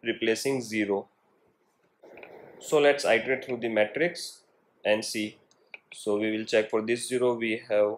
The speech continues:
horizontal and vertical connected this. So two have value three, so three plus one will give four. Then we will check for this zero.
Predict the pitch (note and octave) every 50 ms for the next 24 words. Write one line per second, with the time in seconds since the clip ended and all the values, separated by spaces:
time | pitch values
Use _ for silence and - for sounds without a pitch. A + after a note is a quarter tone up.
0 | - - G#2+ G#2+ A2 A2 G#2+ A2+ G#2+ G#2+ G#2+ A2 G#2+ G#2+ G#2+ G#2+ G#2+ G#2+ G#2 -
1 | A2 G2+ - A2 G#2+ G2+ - G#2 G2+ G#2 G2+ - - G2+ G2+ G#2+ G#2+ G#2+ A#2 B2
2 | B2+ - - - - - - - _ _ _ - - _ _ _ - - - G#2+
3 | G#2 G2+ G2+ G2+ G#2 G#2 - _ A#2 A#2 A2 A2 A#2 A2+ A2 A2 A2+ - _ _
4 | _ _ _ _ _ _ - - - A2+ G#2+ G#2+ G#2+ G#2+ - - - A2 G#2 G#2
5 | G#2 G#2+ G#2 - - - B2+ C3 C3 B2+ B2+ B2+ - - - G2+ G#2 - - -
6 | A2+ A#2 A2+ - - A#2+ A#2+ A#2+ A#2+ - - A#2+ A#2+ A#2+ A#2+ B2 B2 - _ _
7 | _ _ G#2+ G#2 G#2 G#2 G2+ G2+ G#2 G#2 G#2 - - - - B2 B2 B2 B2 B2
8 | B2 - _ _ _ _ _ _ - - _ _ - G#2+ G2+ G2+ G#2 G#2 G#2 G#2
9 | G#2 G#2+ - - G#2+ G#2+ G#2+ - - - G#2+ G#2+ G#2+ G#2+ A#2 A#2+ A#2 A#2 A#2 A#2
10 | B2 A#2 A#2+ A#2+ A#2+ A#2+ B2